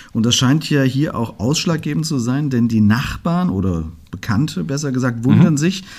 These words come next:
Speaker 1: dass sie die Familie H. seit ein paar Tagen nicht gesehen haben. Was wissen wir denn über die Familie H., also die Opfer?
Speaker 2: Ja, also sie haben ein Unternehmen für Kunststoffverarbeitung mit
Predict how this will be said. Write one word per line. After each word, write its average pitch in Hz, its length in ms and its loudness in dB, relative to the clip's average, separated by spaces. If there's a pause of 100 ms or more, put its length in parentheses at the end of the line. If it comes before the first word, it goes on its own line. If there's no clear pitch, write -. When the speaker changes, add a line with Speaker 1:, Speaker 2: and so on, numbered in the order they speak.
(560)
Speaker 1:
dass 135 220 0
sie 156 100 2
die 147 140 0
Familie 131 720 2
H. 127 380 -2
seit 127 200 -4
ein 110 140 -2
paar 110 240 -4
Tagen 120 480 -4
nicht - 180 -4
gesehen 95 460 0
haben. - 260 -12
Was - 280 -6 (440)
wissen 170 320 4
wir 156 160 2
denn 123 220 0
über 110 260 -4
die 101 160 -4
Familie 95 540 -4
H., 87 140 -6
also 87 200 -10
die 82 240 -10
Opfer? - 440 -20
Speaker 2:
Ja, - 100 -10 (120)
also 82 220 -8
sie 101 140 -2
haben 127 220 2
ein 120 260 -2 (240)
Unternehmen 127 420 2
für 131 140 -6
Kunststoffverarbeitung 80 1120 -2
mit 85 200 -10